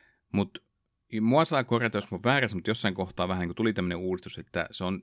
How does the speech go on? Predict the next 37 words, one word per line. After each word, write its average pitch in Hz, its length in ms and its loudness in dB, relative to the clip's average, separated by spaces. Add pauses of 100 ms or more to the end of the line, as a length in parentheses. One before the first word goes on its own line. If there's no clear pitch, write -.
yhtä 113 280 -2
ihmistä 95 380 2
kohti 92 480 -4
tietty 87 280 -2
määrä 104 280 0
tukikuukausia, 82 1000 -6 (260)
ja 85 100 -8
sinä 85 180 -12
saat 104 240 -6
käyttää 82 400 -4
ne 82 80 -6
niin 80 140 -8
kuin - 120 -14
sinä - 240 -10
itse - 200 -12
haluat. - 400 -12
Elikkä, - 360 -4 (960)
elikkä 90 280 -4
jos 87 140 0
sulla 92 160 2
on 90 60 0
vaikka, 92 500 0
ajatellaan, 98 420 2
että 90 160 -6
olisi 92 140 -4
vaikka 92 220 -4
viideksi 98 400 2
vuodeksi 82 420 -4
niitä 82 360 -8 (380)
tukikuukausia, 87 960 -2 (180)
niin 90 380 -8 (140)
sä - 140 -6
voit 101 180 -4
vaikka 110 240 -6 (120)
joka 90 260 -4
vuosi 85 280 -4
aloittaa - 600 -6